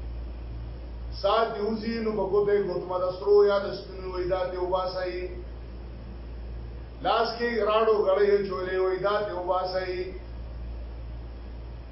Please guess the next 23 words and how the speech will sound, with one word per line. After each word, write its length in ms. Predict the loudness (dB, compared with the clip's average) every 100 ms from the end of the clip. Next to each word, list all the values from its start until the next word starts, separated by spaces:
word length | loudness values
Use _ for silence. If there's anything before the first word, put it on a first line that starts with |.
| -14 -16 -10
نو 80 | -4
بیا 200 | 4 6
وې 160 | 6 6
دا 120 | 4 4
جامې 300 | 4 2 0 -2
چې 60 | -2
ګنډلې 400 | 0 2 4 4 0
دي، 100 | -2 -2
نو 60 | 0
دا 160 | 2 2
ته 60 | 2
وباسي، 400 | 4 4 4 2 0
نو 80 | 0
په 60 | -2 0
تخته 260 | -2 -2 0
دې 100 | 2
بربند 400 | 4 2 0 -6 -6
کی. 220 | -8 -6 -6 -8 -12 -14 -14 -14 -14 -12 -12 -12 -12 -14 -14 -12 -10 -10 -10 -10 -10 -8 -8 -8 -4
ګیر 200 | 0 2
چا 140 | 4 4 6
پیر 180 | 8 8 8 2
ته 80 | 2
ولاړی، 420 | 6 6 4 2